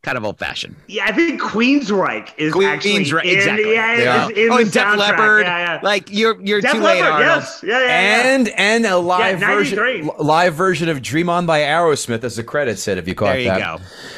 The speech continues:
Speaker 2: Yeah.
Speaker 3: The, the original title of this film was called Extremely Violent, and the main character's name, Arno Slater. <laughs> And the only thing left over from the, uh, the only thing left over from the original script was the Hamlet scene.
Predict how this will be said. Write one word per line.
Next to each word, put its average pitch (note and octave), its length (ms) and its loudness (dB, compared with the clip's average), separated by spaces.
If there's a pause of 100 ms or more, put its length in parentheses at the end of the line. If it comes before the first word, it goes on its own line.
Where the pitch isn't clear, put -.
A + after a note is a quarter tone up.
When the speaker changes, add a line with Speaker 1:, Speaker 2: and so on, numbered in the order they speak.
(300)
Speaker 2:
Yeah. F3 120 0 (120)
Speaker 3:
The, - 100 -4 (200)
the F#3+ 160 2
original G#3+ 480 0
title G#3+ 300 2
of G3+ 60 4
this F#3+ 140 0
film G#3 240 0
was F#3+ 140 -2
called F#3+ 320 -4
Extremely G3 960 0
Violent, D3 540 0
and D3 120 -4
the C#3+ 60 -4
main E3+ 240 -2
character's E3 460 -2
name, G#3 280 0 (220)
Arno D3+ 880 0
Slater. A2+ 960 -2 (840)
<laughs> - 40 -4 (1000)
And D3 140 0
the D#3+ 120 0
only G3 260 2
thing G3 240 2
left F#3 180 2
over F#3 240 2
from E3 160 -4
the, D#3+ 100 0
uh, B2+ 320 -4
the C#3 80 -2
only A#3+ 220 4
thing A3+ 220 -2
left F3+ 200 0
over D#3 300 0
from B2 160 -4
the A#2+ 80 -2
original C#3+ 300 -2
script - 360 0 (360)
was B2 180 -2
the C#3+ 100 0
Hamlet B2+ 480 -4
scene. F2 440 -4